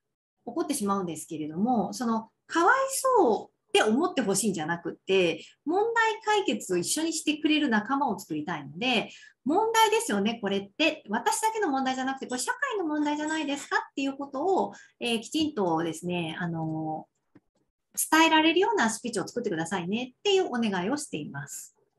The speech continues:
で、今度はですね、それを、あの、伝えなきゃいけないですよね、と。で、えっと、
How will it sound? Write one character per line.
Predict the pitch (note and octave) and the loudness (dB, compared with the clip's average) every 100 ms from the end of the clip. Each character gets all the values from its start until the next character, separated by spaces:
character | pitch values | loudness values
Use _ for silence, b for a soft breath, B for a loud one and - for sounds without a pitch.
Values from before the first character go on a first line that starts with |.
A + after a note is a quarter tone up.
| _ _ _ _ _ _ _ _ _ _ _ _ _ _ _ - | _ _ _ _ _ _ _ _ _ _ _ _ _ _ _ -14
で、 | E4 | 0
今 | A#4+ B4 | 2 4
度 | C#4+ | 2
は | |
で | F#3 | 2
す | F3 | 0
ね、 | F3+ D#3+ | -2 -2
そ | A3 | 0
れ | A3+ | 2
を、 | A#3+ A#3 | 4 4
あ | G#3 | 4
の、 | F#3+ F#3 G#3 - | 0 -4 -6 -4
伝 | D#4+ | -4
え | |
な | D#4+ B4+ B4 A4+ | 2 2 4 0
き | C#4+ | -2
ゃ | |
い | F#3+ | -2
け | F#3+ | -4
な | F#3 | -6
い | D#3 | -6
で | D3+ | -12
す | - | -8
よ | |
ね、 | F3 B3+ B3+ | -4 -4 -4
と。 | F3 F3 b b - _ | -8 -10 b b -20 _
で、 | F4 | 0
え | F4 C4+ C4+ | 2 0 -4
っ | - | -2
と、 | B3 A#3 A3+ A3 | 0 0 0 0